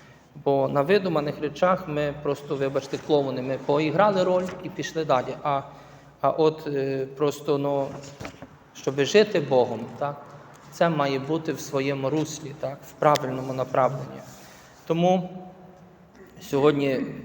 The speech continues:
перш за все, дякуємо Богові за те, що Господь через це слово нас провадить.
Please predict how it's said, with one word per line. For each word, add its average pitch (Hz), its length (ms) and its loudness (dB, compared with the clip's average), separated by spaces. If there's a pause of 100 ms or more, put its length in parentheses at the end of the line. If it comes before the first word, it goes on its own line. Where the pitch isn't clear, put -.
(160)
перш 156 200 4
за 151 100 2
все, 139 220 0
дякуємо 170 680 2
Богові 151 460 4 (320)
за 147 100 -2
те, 147 180 2
що 147 160 -2
Господь 143 400 0
через 135 260 -2
це 135 120 -2
слово 139 300 -2
нас 135 200 -2
провадить. 139 680 0